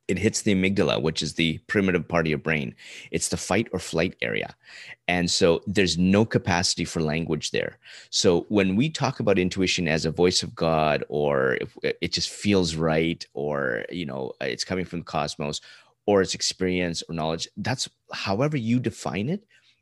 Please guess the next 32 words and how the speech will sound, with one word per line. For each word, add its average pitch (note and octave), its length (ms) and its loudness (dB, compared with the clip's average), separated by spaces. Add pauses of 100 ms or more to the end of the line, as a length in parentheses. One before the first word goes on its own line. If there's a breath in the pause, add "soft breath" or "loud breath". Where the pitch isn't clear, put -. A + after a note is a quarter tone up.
(300 soft breath)
is G#2+ 160 2
fine, D#2+ 440 -2
because F#2 260 -6
it, E2 80 -4 (140)
that A#2+ 180 -2
definition G2+ 480 -4 (340 loud breath)
has - 360 -2
to B2+ 80 -4
come G2 240 -2
from F2 200 -4
you. E2 300 -2 (300 loud breath)
So - 320 2
intuition C#3 540 2
hits C3+ 520 0
us. D#2+ 220 0
It's - 200 0
a F2 60 -2
feeling, D#2+ 640 0
because F2+ 260 0
that's F2+ 220 2
where A2+ 160 4
your F#2+ 100 4
emotions F2 460 -2
are. A1 220 -4 (520 loud breath)
And G2 200 0
we C3 320 2
all A#2 180 2
describe G2+ 540 0
that E2+ 180 0
feeling E2+ 380 -4
individually. E2+ 680 -2 (420 soft breath)
Uh, - 160 0